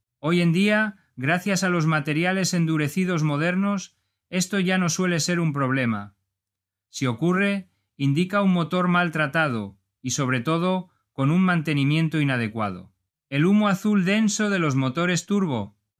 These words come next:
Un caso especial se presenta cuando los motores con turbocompresores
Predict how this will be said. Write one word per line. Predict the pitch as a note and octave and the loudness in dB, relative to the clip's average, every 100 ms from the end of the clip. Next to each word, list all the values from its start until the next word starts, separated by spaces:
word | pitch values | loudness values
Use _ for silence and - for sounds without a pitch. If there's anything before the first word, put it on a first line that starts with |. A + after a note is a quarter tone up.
| - | -2
Un | G#3+ | 0
caso | G#3+ F#3+ F#3+ | 2 2 2
especial | D3+ C3+ A#2+ F3+ D#3+ | 0 -2 -2 0 0
se | C#3 | -2
presenta | B2+ B2+ F#3 F3 C#3+ C#3+ C#3+ _ _ _ | -2 -2 0 0 0 -2 -4 _ _ _
cuando | - C#3 C#3 | -2 0 2
los | C3 A#2+ | 2 2
motores | B2+ B2 G3 D3+ A#2 | 0 0 0 0 -2
con | A#2+ A#2 | -4 -4
turbocompresores | A#2+ A2+ A2+ A#2 A2 A2+ - F#3+ E3 E3+ - | -4 -4 -4 -4 -4 -4 -2 0 -2 -4 -12